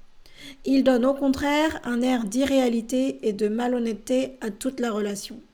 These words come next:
Comme le souligne Frances Weekes dans son livre Le monde intérieur de l'enfance, il y a un grand danger inhérent à la création d'une telle atmosphère de déception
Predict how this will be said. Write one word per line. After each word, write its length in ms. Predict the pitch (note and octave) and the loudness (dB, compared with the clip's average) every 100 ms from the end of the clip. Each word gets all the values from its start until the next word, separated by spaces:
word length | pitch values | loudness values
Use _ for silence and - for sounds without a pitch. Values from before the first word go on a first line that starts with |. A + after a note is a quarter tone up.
| _ _ - - - - - - - - | _ _ -20 -20 -20 -20 -20 -20 -20 -16
Comme 220 | - C#4+ C4+ | 0 2 4
le 80 | |
souligne 560 | C4+ C4+ C4 C#4 A#3+ A3+ | 2 2 2 4 2 0
Frances 640 | - B3+ B3 A#3+ A3+ A3 | -6 -4 -4 -2 -4 -2
Weekes 460 | G#3+ A#3+ D#4 D#4+ A#3+ | -4 -2 -4 -4 -4
dans 240 | A3+ A3+ A3+ | -4 -4 -6
son 200 | G#3+ A3 | -6 -4
livre 300 | A3+ A3 - - | -2 -2 -4 -4
Le 180 | G#3+ A3 | -2 0
monde 280 | A#3 A#3+ A#3 | 0 -2 -6
intérieur 640 | A3+ G3+ A3+ G#3+ G#3+ G#3 G3 | -8 -4 -2 -2 0 -2 -2
de 120 | G3+ | -2
l'enfance, 600 | G3+ A3+ C4+ C4+ C#4+ - - - - - - | -2 -4 -2 -2 -4 -8 -20 -20 -20 -20 -4
il 120 | B3 | 0
y 100 | A#3 | 4
a 100 | C4 | 4
un 100 | A#3+ | 2
grand 220 | G#3+ A#3+ C4+ | 0 2 2
danger 420 | B3+ A#3+ A3+ A3+ | 2 0 -2 -2
inhérent 640 | A#3+ B3 A#3 G#3+ A3+ B3+ C4+ | -2 0 0 -2 -4 -6 -6
à 100 | B3 | -4
la 140 | G#3+ G3+ | -4 -4
création 500 | B3+ B3 A#3+ B3 A#3 | -2 -2 -2 -4 -2
d'une 260 | G#3+ G3 | -2 -4
telle 200 | C4 B3+ | -2 -2
atmosphère 640 | A3 G#3+ G#3+ - B3 B3+ A3 | -2 -4 -6 -6 -4 -4 -2
de 80 | G3 | -4
déception 800 | A3 A3+ G#3 - A#3+ B3 C4+ | -4 -4 -6 -4 -2 -2 -2